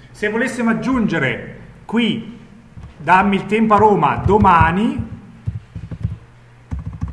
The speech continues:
gli dovremmo insegnare che domani è in realtà un, eh,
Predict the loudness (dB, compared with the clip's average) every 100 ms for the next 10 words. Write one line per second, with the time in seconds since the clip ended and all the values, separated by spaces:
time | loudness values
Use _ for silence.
0 | -12 -20 -20 _ _ _ 0 0 0 -20
1 | -20 _ -6 -6 -6 -16 -18 -20 -20 -20
2 | -20 -18 -16 -16 -8 -6 0 2 2 0
3 | -2 -2 4 6 6 4 -2 0 2 4
4 | 4 4 2 -2 -6 -14 -18 -20 -20 -20
5 | -20 -20 -4 0 0 0 -2 0 0 2
6 | 2 4 4 2 -2 -8 -8 -6 -4 -2
7 | -2 -2 -2 -4 -6